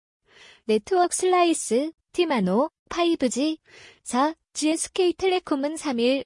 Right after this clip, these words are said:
현지 시각 싱가포르에서 열린 텍슬레이트 에이저 어워드에서 총 두 개 부문의 수상을 휩쓸었다고 사일 밝혔다. 에스케이텔레콤 박종환 매니저가 최우수 코어 네트워크 구현상을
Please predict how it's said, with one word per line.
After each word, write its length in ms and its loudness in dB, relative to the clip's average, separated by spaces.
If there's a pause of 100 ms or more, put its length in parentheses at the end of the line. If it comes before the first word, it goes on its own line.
(520)
현지 340 0
시각 340 -2 (160)
싱가포르에서 960 0
열린 400 2
텍슬레이트 760 0
에이저 420 2
어워드에서 840 2 (520)
총 220 -2
두 160 -4
개 160 4
부문의 420 0
수상을 460 -2
휩쓸었다고 840 0
사일 360 4
밝혔다. 760 -4 (380)
에스케이텔레콤 1040 0
박종환 520 -2
매니저가 600 0
최우수 460 0
코어 260 2
네트워크 500 0
구현상을 720 0